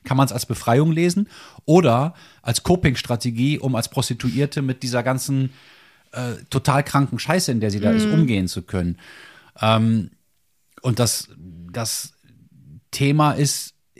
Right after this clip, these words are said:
Speaker 1: deswegen so spannend, weil eine Riesenwut auf Männer hier mitschwingt, aber auch eine
Speaker 2: Mhm.
Speaker 1: Riesenwut auf Frauen. Und die
Speaker 2: Mhm.
Speaker 1: Mutter kommt auch alles andere als gut weg am
Speaker 2: Nein.
Speaker 1: Ende.
Speaker 2: Ja.
Speaker 1: Und alle sind mitschuldig, alle sind bescheuert, alle sind kacke und das kann natürlich ermüden.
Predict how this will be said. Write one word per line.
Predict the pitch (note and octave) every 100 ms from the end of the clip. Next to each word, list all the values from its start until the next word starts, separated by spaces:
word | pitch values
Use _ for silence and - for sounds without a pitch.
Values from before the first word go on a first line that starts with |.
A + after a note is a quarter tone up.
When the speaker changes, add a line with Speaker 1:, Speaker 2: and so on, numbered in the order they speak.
| -
Speaker 1:
deswegen | C3 C3 - D#3
so | C#3+ C#3+
spannend, | - C3+ C#3+ C3
weil | A#2
eine | A2+ A2
Riesenwut | B2 D#3 C3+ C3 D3
auf | A2 A2
Männer | G#2+ B2
hier | B2 C#3
mitschwingt, | D#3 - D#3 -
aber | G#2+
auch | A#2+
eine | A#2+
Speaker 2:
Mhm. | -
Speaker 1:
Riesenwut | C3+ B2+ A#2 -
auf | G2
Frauen. | - F#2+ G2+ E3+
Und | - A#3+
die |
Speaker 2:
Mhm. | A2
Speaker 1:
Mutter | A2+ C3+
kommt | B2+ -
auch | C3+ - - - -
alles | C#3+ D#3+
andere | C3 C3+ A#2
als | A2 G#2
gut | A#2 G#2
weg | G#2+ -
am | C3
Speaker 2:
Nein. | F#3+ F#3+
Speaker 1:
Ende. | E3+ A3+ - -
Speaker 2:
Ja. | F#3+ G3 A#3+ - _ _
Speaker 1:
Und | C3+ C3+ B2 - - - _ _ _
alle | D#3 F#3 A3 E3+
sind | F3 C#3+
mitschuldig, | F3 - F3 F3 F3 F3 -
alle | D#3+ F3+
sind | F3
bescheuert, | E3 D3 C3+ B2 D3+ D#3+
alle | C3+ C#3+
sind | C#3+ C#3
kacke | - - E3
und |
das | C3 -
kann | D#3+
natürlich | D3 C#3+ C#3
ermüden. | D#3 G#3 G2